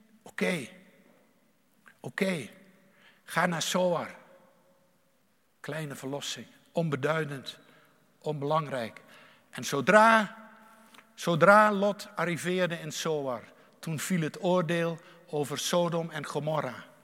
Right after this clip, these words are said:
En het regende vuur en zwavel uit de hemel. En die steden werden volkomen vernietigd. Alle inwoners stierven.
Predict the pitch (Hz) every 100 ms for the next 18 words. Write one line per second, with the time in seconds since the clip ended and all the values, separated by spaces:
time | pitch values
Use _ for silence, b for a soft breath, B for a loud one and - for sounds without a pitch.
0 | _ b b b b b b b _ _
1 | _ _ - 135 131 135 165 180 151 156
2 | 151 - 175 185 180 - 143 - 147 151
3 | 139 143 135 131 131 131 139 127 120 117
4 | 120 117 - - 156 143 139 - B B
5 | B B B B B _ _ 120 156 143
6 | 151 135 - - - - _ - - 147
7 | - 196 196 175 170 156 160 180 - -
8 | - - - 190 196 214 208 202 190 180
9 | - - 233 208 131 107 82